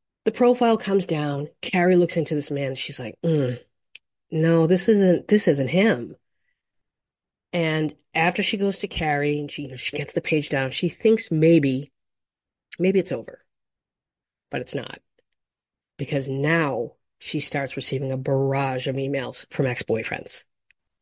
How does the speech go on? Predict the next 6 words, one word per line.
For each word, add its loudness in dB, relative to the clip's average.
And 0
<laughs> -6
right 6
when 4
she 4
thinks -2